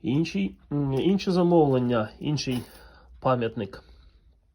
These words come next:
Ну, це, напевно, дійсно пам'ятник, оскільки, е, замовник, е, замовник жив, можливо, і зараз живе,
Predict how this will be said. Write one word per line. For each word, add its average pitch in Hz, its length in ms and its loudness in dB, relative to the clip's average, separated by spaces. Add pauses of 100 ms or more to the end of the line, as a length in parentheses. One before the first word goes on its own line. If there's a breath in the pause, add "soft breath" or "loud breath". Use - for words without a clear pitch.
(840)
Ну, 120 240 -4
це, 123 200 -6
напевно, 127 480 -2
дійсно 135 400 -4
пам'ятник, 107 480 -6
оскільки, 120 460 -8
е, - 1300 -6
замовник, 131 1000 0 (920 loud breath)
е, 113 560 -8 (3250 soft breath)
замовник 151 720 2
жив, 127 800 4 (760 loud breath)
можливо, 123 460 -6
і 104 60 -6
зараз 143 340 -6
живе, 127 400 2